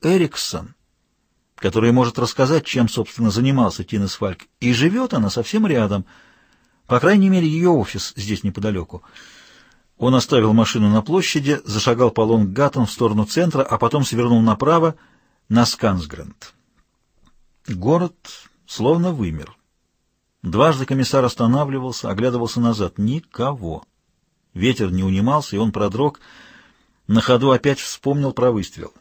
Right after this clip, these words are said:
Интересно, когда он окончательно осознает, как близко была смерть,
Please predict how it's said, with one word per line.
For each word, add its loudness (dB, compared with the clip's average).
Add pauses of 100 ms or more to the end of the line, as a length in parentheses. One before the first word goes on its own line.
(880)
Интересно, -6 (600)
когда 2
он -2
окончательно 0
осознает, -2
как -2
близко -2
была 0
смерть, -6